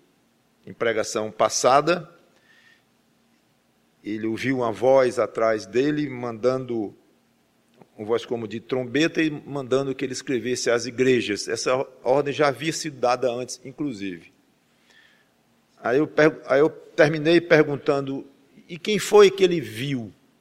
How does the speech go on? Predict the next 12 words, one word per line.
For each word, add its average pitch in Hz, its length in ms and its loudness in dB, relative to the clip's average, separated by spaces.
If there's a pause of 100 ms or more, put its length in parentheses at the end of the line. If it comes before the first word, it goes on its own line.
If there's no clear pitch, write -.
(800)
Aí 110 120 -14
ficamos 127 540 -8
nesta 120 560 -4 (280)
pregação 117 560 0
explicar. - 680 -6 (1400)
Então, 165 260 2
voltei-me 208 560 12
para 165 300 10
ver 151 320 4
quem 156 140 2
falava 139 500 8
comigo 135 720 -4